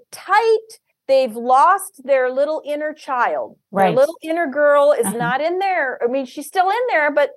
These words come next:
Speaker 1: they haven't let her come out to play.
Speaker 2: Yeah,
Speaker 1: So
Speaker 2: yeah.
Speaker 1: I think, um, allowing yourself, giving yourself permission to do that.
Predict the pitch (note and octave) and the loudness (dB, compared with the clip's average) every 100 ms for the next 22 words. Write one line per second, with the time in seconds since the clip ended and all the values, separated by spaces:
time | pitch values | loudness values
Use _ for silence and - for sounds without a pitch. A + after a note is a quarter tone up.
0 | _ _ _ _ - G4 G4 G#4+ G4 F4+ | _ _ _ _ -10 -10 -6 -6 -4 -4
1 | F#4 F4+ - F4 E4+ C#4 - E4 - G#4 | -4 -4 -10 -10 -8 -10 -12 -16 -10 -8
2 | A4 F#4+ - _ _ - E3+ D#3+ D#3 - | -6 -8 -12 _ _ -8 -6 -4 -8 -4
3 | E4+ D#4+ F3 E3 - - G4+ G4 _ _ | 0 2 0 -2 -4 -6 -10 -10 _ _
4 | _ _ - C#4+ C4+ A#3+ - _ _ _ | _ _ -2 0 0 -2 -8 _ _ _
5 | - _ - C#4 C#4 D4 D#4+ F#4+ A4 G#4 | -20 _ -2 -2 0 0 2 4 4 2
6 | C#4+ A#3 A3+ C4+ F4 _ _ _ _ _ | 0 -2 -4 -8 -12 _ _ _ _ _
7 | _ - C4+ C4+ - B3+ G#3+ C4 - - | _ -2 -2 -2 0 2 4 2 -2 -6
8 | E4+ A4+ A4+ F#4+ - D#4 C#4 _ - B3 | -2 0 -2 -4 -6 -6 -6 _ -8 -6
9 | A3+ B3+ F#4+ - F3+ C3 C#3+ _ C4 A3 | -2 -2 -2 -6 -12 -12 -20 _ -8 -4
10 | B3 F#3+ A#2 | -2 -2 -2